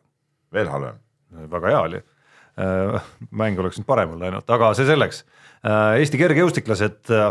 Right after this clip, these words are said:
Speaker 2: astusid, äh, üles ja, ja selle krooniks oli Tiidrek Nurme, äh, rekordjooks siis, äh, maratonirajal, kaks kolmteist nelikümmend ja kõva,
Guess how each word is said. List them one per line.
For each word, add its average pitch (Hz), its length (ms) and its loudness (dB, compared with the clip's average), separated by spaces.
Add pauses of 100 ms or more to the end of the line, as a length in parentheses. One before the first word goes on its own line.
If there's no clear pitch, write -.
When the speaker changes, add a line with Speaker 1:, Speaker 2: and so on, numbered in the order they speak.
(180)
Speaker 2:
astusid, 113 520 -4 (140)
äh, 110 340 0
üles 143 380 0
ja, 107 240 2 (100)
ja 107 220 -2 (240)
selle 113 200 -6
krooniks 117 400 0
oli 113 160 0
Tiidrek 123 380 -2
Nurme, 139 300 2 (680)
äh, 104 160 -2 (240)
rekordjooks 123 720 2
siis, 123 160 -2 (200)
äh, 127 280 2
maratonirajal, 110 760 2
kaks - 300 -2
kolmteist 139 640 0
nelikümmend 139 560 2
ja 92 80 -2
kõva, 117 240 4